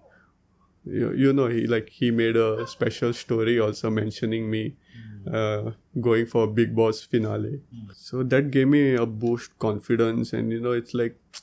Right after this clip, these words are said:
Speaker 1: these things are important, you know, like, they tell you, bro, like, "Okay, you're, you're on the right path."
Speaker 2: If you guys don't know, you can search Gehraiyaan remix by Skeletron.
Speaker 1: Skeletron.
Speaker 2: And if you don't grow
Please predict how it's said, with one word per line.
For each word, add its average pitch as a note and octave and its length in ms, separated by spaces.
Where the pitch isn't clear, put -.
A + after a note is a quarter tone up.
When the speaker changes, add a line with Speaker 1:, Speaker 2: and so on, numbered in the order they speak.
Speaker 1:
these C3 280
things E3 240
are - 100
important, A2+ 500
you A2 60
know, A#2 160
like, A#2+ 80
they C3+ 100
tell C3 220
you, C#3 60
bro, G#2+ 100
like, G#2+ 80
"Okay, A2+ 240
you're, A#2 180
you're A#2 220
on A#2+ 120
the A2 140
right G#2+ 300
path." A#2 120
Speaker 2:
If - 80
you - 80
guys D3+ 140
don't C#3 180
know, C#3 160
you - 100
can B2 100
search A2+ 240
Gehraiyaan G#2+ 580
remix G2+ 280
by G#2 60
Skeletron. G#2+ 380
Speaker 1:
Skeletron. G2 360
Speaker 2:
And B2 160
if - 80
you - 20
don't C#3+ 400
grow C#3+ 160